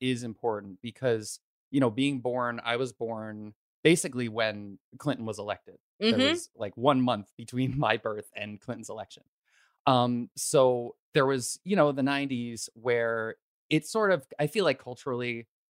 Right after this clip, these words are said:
Speaker 1: it was essentially a softened continuation of the Reagan era. I remember a lot of just dominant cultural conservatism at the time.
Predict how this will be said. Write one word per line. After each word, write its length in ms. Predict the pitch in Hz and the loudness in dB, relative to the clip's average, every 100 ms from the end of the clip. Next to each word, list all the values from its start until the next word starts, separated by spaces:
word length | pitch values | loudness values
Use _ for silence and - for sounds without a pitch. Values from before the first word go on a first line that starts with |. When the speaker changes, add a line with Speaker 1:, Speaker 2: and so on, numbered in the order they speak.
| _ | _
Speaker 1:
it 220 | 127 110 _ | 0 0 _
was 360 | 131 113 - - | -4 -4 -10 -10
essentially 460 | 139 - 131 - 120 | -8 -2 -4 -2 -6
a 40 | |
softened 420 | 110 113 113 113 110 | -4 -4 -6 -8 -8
continuation 680 | 113 117 107 107 - 107 | -8 -8 -6 -6 -6 -10
of 100 | 98 | -10
the 80 | 101 | -10
Reagan 320 | 101 101 101 | -8 -8 -8
era. 320 | 107 104 101 - | -6 -6 -8 -8
I 60 | |
remember 380 | 107 107 113 110 | -8 -4 -4 -4
a 80 | 104 | -6
lot 240 | 101 104 | -8 -10
of 100 | 101 | -10
just 240 | 101 104 - | -14 -18 -6
dominant 460 | 107 104 104 98 - _ _ | -4 -4 -6 -12 -16 _ _
cultural 420 | - 107 - 117 101 | -4 -2 -2 -4 -4
conservatism 920 | 117 107 113 104 104 104 101 104 98 | -6 -6 -6 -6 -8 -6 -6 -6 -6
at 200 | 101 101 | -8 -8
the 60 | 110 | -12
time. 500 | - 110 101 101 98 | -12 -10 -10 -10 -14